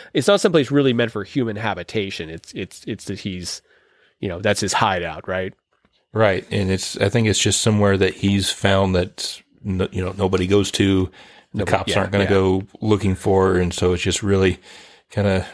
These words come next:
Speaker 2: out of the way and quiet and
Speaker 1: Right.
Speaker 2: uh, unsanitary, I would <laughs> say, too.
Speaker 1: Yeah, no,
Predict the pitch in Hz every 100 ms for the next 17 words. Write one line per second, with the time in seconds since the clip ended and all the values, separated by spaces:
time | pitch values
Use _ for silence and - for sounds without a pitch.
0 | - 104 104 104 104 107 101 90 87 -
1 | - - 104 101 104 104 98 87 87 101
2 | 101 101 - - 95 92 92 107 127 -
3 | 135 247 - 95 98 95 98 92 117 -
4 | 123 - - - 160 - 151 - - 123
5 | 175 143 151